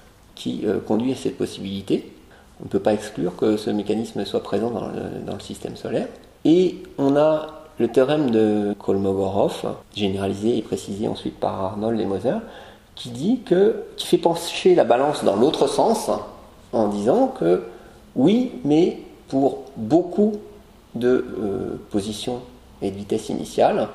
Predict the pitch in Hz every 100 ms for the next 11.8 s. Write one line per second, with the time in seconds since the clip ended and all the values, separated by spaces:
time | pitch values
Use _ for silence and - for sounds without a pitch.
0 | - - 107 123 - 156 147 143 123 127
1 | 113 107 104 107 117 131 - - 92 -
2 | - - 95 90 87 95 - - 113 95
3 | 95 - - - - - 92 90 - -
4 | - - - 107 110 95 98 - - -
5 | 92 - - - - - - - - -
6 | - - - - - - - - - -
7 | - 101 95 90 - 80 80 - 95 101
8 | 104 - 135 175 - - - - - -
9 | - - - - - 113 104 101 98 -
10 | 107 101 113 - - 101 104 110 - 101
11 | 98 95 101 107 - 95 95